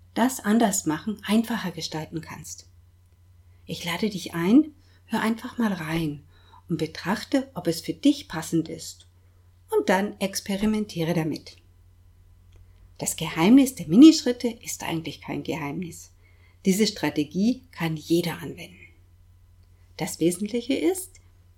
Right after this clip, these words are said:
sich daran zu erinnern und es zu tun, wenn man bei einem Thema etwas ändern möchte. Der Nutzen der Strategie ist, dass die Minischritte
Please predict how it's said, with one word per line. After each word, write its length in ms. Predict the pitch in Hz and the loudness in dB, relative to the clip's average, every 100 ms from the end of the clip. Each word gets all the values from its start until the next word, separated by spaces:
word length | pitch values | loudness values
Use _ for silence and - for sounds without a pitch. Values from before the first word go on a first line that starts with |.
| - | -6
sich 220 | 233 - | -4 0
daran 260 | 190 165 | 0 0
zu 140 | 160 170 | -4 -6
erinnern 480 | 160 165 147 170 277 | -4 -2 -2 0 -2
und 160 | 269 277 | 0 -2
es 140 | 285 | -4
zu 80 | - | -10
tun, 400 | - 202 156 147 - - - - - | -4 2 2 0 -8 -20 -20 -20 -16
wenn 140 | - 170 | -2 2
man 120 | 165 | 2
bei 140 | 165 | 0
einem 320 | - 151 139 - | -4 -6 -8 -8
Thema 460 | - 165 220 240 - | -2 0 -2 -4 -10
etwas 240 | - 165 - | -14 -12 -6
ändern 380 | 170 170 165 | -2 -2 -2
möchte. 300 | 175 - - - - _ _ _ _ _ _ _ _ - | -6 -10 -18 -20 -20 _ _ _ _ _ _ _ _ -18
Der 120 | - 156 | -4 4
Nutzen 400 | 214 311 - 156 | 6 4 0 0
der 100 | 143 | -2
Strategie 720 | - 147 143 151 - 156 165 | -8 -8 -8 -10 -8 -8 -2
ist, 320 | 247 - - _ - - | -2 -4 -14 _ -18 -4
dass 200 | 170 - | -4 -2
die 100 | 160 | 2
Minischritte 840 | 185 247 185 - 147 143 185 190 | 4 4 2 -2 -6 -4 -6 -6